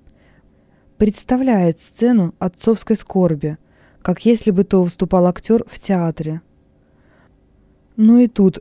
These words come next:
он не мог долго выдержать позу безмолвной печали. То и дело он приподнимал руку и как бы посыпал голову прахом земным. А завидев Петрония,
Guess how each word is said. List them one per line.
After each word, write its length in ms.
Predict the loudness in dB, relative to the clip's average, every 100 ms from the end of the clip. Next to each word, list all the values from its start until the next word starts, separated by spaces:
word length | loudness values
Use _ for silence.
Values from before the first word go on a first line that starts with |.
| 0
он 200 | 4 6
не 80 |
мог 260 | 6 4 4
долго 280 | 2 2 2
выдержать 520 | 2 2 0 0 -4
позу 460 | -2 0 2 0 -2
безмолвной 720 | -4 -2 2 4 4 4 2 0
печали. 600 | -4 -6 -4 -4 -6 -10 _ _ _ _ _ _
То 100 | 2
и 140 | 4 4
дело 260 | 2 4
он 140 | 4 2
приподнимал 680 | 0 -2 2 4 4 4
руку 400 | 4 2 -2 -6 -8 _ _ -8
и 80 |
как 240 | -2 0 2
бы 100 | 0
посыпал 480 | 0 -2 0 2 2
голову 560 | 2 2 2 0 -2 -4
прахом 360 | 0 0 2 -2
земным. 520 | 0 0 0 0 -4 -8 _ _ _ _ _ _ _ _
А 120 | -2 2
завидев 500 | 4 4 2 0 -2
Петрония, 640 | -2 2 4 4 2 -2